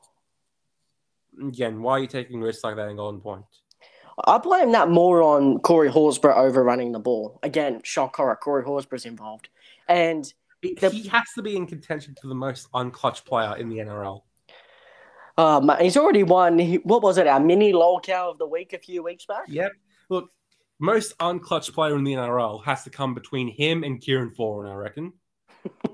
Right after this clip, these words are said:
Speaker 1: But luckily for Foran, his unclutchness is overshadowed by Cherry Evans' clutchness. So
Speaker 2: Yeah.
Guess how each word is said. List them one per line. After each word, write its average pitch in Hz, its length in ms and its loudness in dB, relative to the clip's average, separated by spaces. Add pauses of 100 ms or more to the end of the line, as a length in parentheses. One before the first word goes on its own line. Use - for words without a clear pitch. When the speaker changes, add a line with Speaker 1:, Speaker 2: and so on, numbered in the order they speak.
(640)
Speaker 1:
But 165 120 0
luckily 170 340 0
for - 80 -18 (100)
Foran, 143 460 -4 (400)
his 143 560 -2
unclutchness 131 920 -6
is 117 320 -6
overshadowed 120 600 -6
by 107 160 -8
Cherry 113 380 -6
Evans' 107 260 -12
clutchness. 104 460 -8 (400)
So 104 260 -8
Speaker 2:
Yeah. 117 200 0